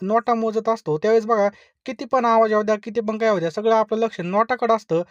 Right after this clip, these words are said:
नोटाचं एखादी चुकून नोट इकडं तिकडं नाही व्हायला पाहिजे. तसंच मित्रांनो, या ठिकाणी तुम्ही सुद्धा लक्ष द्या.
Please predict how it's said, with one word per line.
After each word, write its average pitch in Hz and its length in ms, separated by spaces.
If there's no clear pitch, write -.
नोटाचं 214 440
एखादी 226 340
चुकून 233 340
नोट 233 220
इकडं 226 200
तिकडं 208 260
नाही 196 100
व्हायला 143 200
पाहिजे. 143 260
तसंच 226 300
मित्रांनो, 240 380
या 240 100
ठिकाणी 202 320
तुम्ही 226 240
सुद्धा 214 300
लक्ष - 180
द्या. 180 200